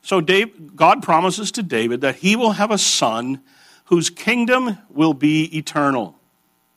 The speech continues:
Now, as we mentioned, that can only be fulfilled, I think, in one of two ways. One, that David has a son who has a son who reigns, who has a son who reigns, who has a son who reigns,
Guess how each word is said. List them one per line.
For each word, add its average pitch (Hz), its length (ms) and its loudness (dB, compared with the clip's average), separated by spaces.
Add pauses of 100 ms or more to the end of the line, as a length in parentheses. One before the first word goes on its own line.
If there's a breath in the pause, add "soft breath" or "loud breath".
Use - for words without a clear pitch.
(1040 soft breath)
Now, 143 320 2 (480 loud breath)
as 110 180 -16
we 120 80 -8
mentioned, 175 400 0
that 117 140 -6
can 117 160 -12
only 170 440 0 (220)
be 139 120 0
fulfilled, 131 540 -4
I 98 80 -6
think, - 260 -6
in 85 160 -16 (420)
one 131 180 -2
of - 160 -6
two 123 160 -8
ways. 123 520 -4 (480 loud breath)
One, 123 240 -2
that 113 160 -10
David 123 300 -6
has 110 200 -12
a 107 60 -16
son 135 360 -4
who 120 160 -12
has 104 180 -12
a 101 40 -12
son 117 280 -8
who 120 160 -10
reigns, 127 300 -6
who 123 100 -12
has 117 100 -10
a 123 60 -12
son 113 240 -8
who 117 120 -16
reigns, 113 300 -14
who 120 120 -18
has 110 160 -12
a 107 60 -14
son 110 220 -12
who 110 160 -18
reigns, 104 300 -14